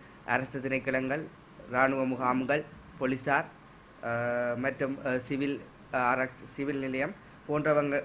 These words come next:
போன்றவை, போன்றவற்றில் பதினோராயிரத்தி நூற்றி ஐம்பத்தி ரெண்டு,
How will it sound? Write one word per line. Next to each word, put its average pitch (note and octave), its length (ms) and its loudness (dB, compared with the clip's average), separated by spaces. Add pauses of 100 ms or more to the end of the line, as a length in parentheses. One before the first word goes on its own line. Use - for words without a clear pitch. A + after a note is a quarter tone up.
போன்றவை, C#3+ 360 2
போன்றவற்றில் D3 760 -2 (400)
பதினோராயிரத்தி D3+ 800 4
நூற்றி D3+ 340 0
ஐம்பத்தி C3+ 320 2
ரெண்டு, G2+ 300 -2